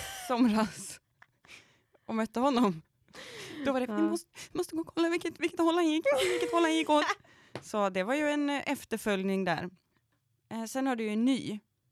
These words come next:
Speaker 2: Ha.
Speaker 1: <laughs> Nu har du ju gått och blivit kär i Alex Järvi.
Speaker 2: Just det.
Speaker 1: Du kommer inte ens ihåg vilka du är kär i.
Speaker 2: Ja.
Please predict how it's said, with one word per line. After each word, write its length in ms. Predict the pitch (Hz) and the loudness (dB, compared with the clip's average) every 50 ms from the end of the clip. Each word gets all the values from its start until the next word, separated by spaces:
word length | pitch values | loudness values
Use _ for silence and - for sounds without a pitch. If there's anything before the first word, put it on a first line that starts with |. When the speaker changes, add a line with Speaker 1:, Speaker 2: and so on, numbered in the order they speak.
| _ _ _ _ | _ _ _ _
Speaker 2:
Ha. 420 | - - 339 381 381 339 262 247 240 _ _ _ _ _ - | -18 -14 -12 -10 -8 -8 -8 -10 -12 _ _ _ _ _ -14
Speaker 1:
<laughs> 100 | 269 247 - - - - - - - - 220 160 139 - - - _ _ _ _ - - - - 269 - | -12 -12 -12 -12 -14 -16 -16 -14 -10 -8 -8 -8 -8 -12 -16 -20 _ _ _ _ -20 -20 -18 -18 -16 -10
Nu 160 | - 247 269 | -6 -4 -4
har 100 | 269 269 | -4 -4
du 60 | 262 294 | -4 -6
ju 80 | 269 | -4
gått 180 | 233 220 - - | -4 -6 -6 -6
och 60 | 190 | -8
blivit 220 | 185 196 185 - | -8 -6 -6 -6
kär 160 | - 202 180 170 | -6 -6 -4 -4
i 60 | 170 | -4
Alex 340 | - 185 180 185 - - 208 | -6 -6 -8 -8 -10 -8 -6
Järvi. 420 | 196 180 175 175 214 247 - - _ _ _ _ _ _ _ - | -6 -6 -6 -6 -6 -6 -6 -8 _ _ _ _ _ _ _ -2
Speaker 2:
Just 520 | 254 294 285 247 - - - - - - | 0 0 0 0 -4 -6 -10 -10 -6 -2
det. 240 | 226 208 208 208 196 - - - _ _ _ _ _ _ | 0 0 2 0 -2 -4 -10 -16 _ _ _ _ _ _
Speaker 1:
Du 200 | - - - 214 | -18 -14 -12 -6
kommer 160 | - 226 233 | -4 -2 0
inte 120 | 226 202 | 0 2
ens 140 | 208 180 - | 0 0 -2
ihåg 380 | 170 170 - 240 254 262 254 226 | -4 -6 -4 -2 0 0 0 -2
vilka 200 | 220 208 - 190 | -4 -6 -6 -2
du 80 | - | 0
är 40 | 247 | 2
kär 220 | 247 247 240 240 | 2 4 4 2
i. 40 | 233 | 2
Speaker 2:
Ja. 280 | 226 226 220 214 208 | 2 2 0 0 -2